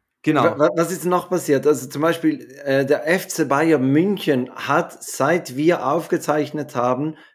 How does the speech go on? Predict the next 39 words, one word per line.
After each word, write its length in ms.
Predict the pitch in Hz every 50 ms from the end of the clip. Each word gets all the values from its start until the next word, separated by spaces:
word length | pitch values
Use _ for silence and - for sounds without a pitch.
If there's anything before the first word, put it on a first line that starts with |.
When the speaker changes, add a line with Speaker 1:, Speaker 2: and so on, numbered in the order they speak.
| _ _
Speaker 2:
kein 420 | - - - 131 135 151 165 170 170
einziges 540 | - 123 135 147 160 151 151 135 143 127 135
Bundesligaspiel 880 | 139 147 160 185 170 160 151 156 160 156 160 156 139 - 151 156 151 151
mehr 160 | 151 151 143
gewonnen. 500 | 147 147 131 135 117 98 92 90 - _ _ _ _ _ _ _ _ _ _ _ _ _ _ _ _ _ _
Speaker 1:
Ja. 520 | 120 123 135 131 156 175 147 104 98 -
Speaker 2:
Ich 120 | - - -
Speaker 1:
Und 160 | - 131 139
Speaker 2:
freu 20 |
Speaker 1:
hast 140 | 147 - 165
Speaker 2:
mich 260 | 160 156 151 - - -
ein 60 | 160
bisschen 280 | 143 151 143 - 143 139
mehr 260 | 135 143 147 156 147 143
wie 100 | 147 135
dich, 360 | 143 170 165 - - - - -
<laughs> 60 | - -
aber 200 | 170 151 - 143
ja. 160 | 151 139 -
Speaker 1:
Nein, 140 | - 226 180
und 120 | 147 156
hast 180 | 180 180 - -
du 40 |
das 160 | 180 175 - -
mit 160 | 170 156 -
der, 240 | 151 147 143 143 139
mit 180 | 143 143 - 147
dem 100 | 139 113
Oktoberfest 720 | - - - - 180 180 196 202 190 - 185 180 - -
dann 100 | 175 170
mitbekommen? 640 | 170 170 170 _ - 170 - - 123 104 101 107 113 - _ _ _ _ _ _
Sie 160 | - 139 139
hatten 160 | 147 - 165
ja 60 | 165 151
dann 180 | 156 147 147
ihren 220 | - 147 151 147 147
Pflichttermin 1000 | - - 151 185 190 - - - - 196 175 175 175 165 170 185 185 190 170 - - _ - _
beim 200 | _ - 151 151
Oktoberfest, 880 | - 131 - - - 175 185 202 208 185 - - 127 147 160 - - _